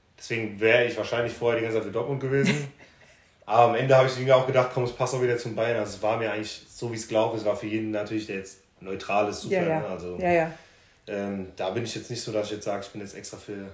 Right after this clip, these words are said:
Speaker 1: oder unbedingt für eine Mannschaft.
Speaker 2: Mhm.
Speaker 1: Aber ja, das war natürlich super, ne? Also das ist schon so ein Bundesligaspieltag, macht schon richtig viel Spaß.
Speaker 2: Verrückt, oder?
Speaker 1: Ähm,
Speaker 2: Also so ein
Speaker 1: ja.
Speaker 2: verrückter Spieltag.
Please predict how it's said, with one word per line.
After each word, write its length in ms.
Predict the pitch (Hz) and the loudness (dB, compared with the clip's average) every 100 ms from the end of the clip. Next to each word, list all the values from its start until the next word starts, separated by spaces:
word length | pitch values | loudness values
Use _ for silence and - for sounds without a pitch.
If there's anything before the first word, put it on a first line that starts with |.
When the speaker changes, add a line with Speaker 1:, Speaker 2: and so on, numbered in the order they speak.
| - | -16
Speaker 1:
oder 160 | 95 104 | -12 -10
unbedingt 280 | 107 107 101 | -8 -8 -8
für 100 | - | -8
eine 160 | 110 | -4
Mannschaft. 320 | 107 107 107 156 | -4 -2 0 4
Speaker 2:
Mhm. 400 | 214 180 220 240 - _ _ _ _ | 4 4 0 0 -8 _ _ _ _
Speaker 1:
Aber 840 | - 95 95 95 92 92 90 90 87 _ - - | -14 -10 -8 -4 -4 -4 -6 -10 -14 _ -20 -14
ja, 240 | 95 87 - | -12 -12 -16
das 140 | - | -14
war 80 | 92 | -12
natürlich 320 | 87 90 85 | -12 -12 -14
super, 240 | 98 92 | -12 -12
ne? 100 | 85 90 | -12 -12
Also 220 | 87 87 82 - | -12 -14 -16 -16
das 240 | 101 92 95 | -14 -12 -12
ist 300 | 87 - - | -12 -12 -10
schon 180 | 104 | -10
so 100 | 101 | -8
ein 80 | 110 | -6
Bundesligaspieltag, 680 | 113 117 107 110 110 110 107 | -6 -6 -6 -8 -8 -8 -8
macht 140 | 104 | -8
schon 100 | - | -10
richtig 220 | 107 107 - | -10 -10 -12
viel 100 | 107 | -14
Spaß. 380 | - 107 107 - | -6 -6 -6 -10
Speaker 2:
Verrückt, 640 | - 156 175 180 - - - | -4 -2 -2 -4 -6 -8 -6
oder? 220 | 165 180 | -2 -2
Speaker 1:
Ähm, 60 | - - 98 | -4 -10 -8
Speaker 2:
Also 160 | 156 | -6
so 360 | 165 - 185 226 | -6 0 4 4
ein 140 | 220 | 4
Speaker 1:
ja. 60 | 190 | -2
Speaker 2:
verrückter 380 | 196 190 190 180 | -2 -2 -2 -4
Spieltag. 640 | - 175 170 180 165 151 | -4 -4 -4 -6 -8 -10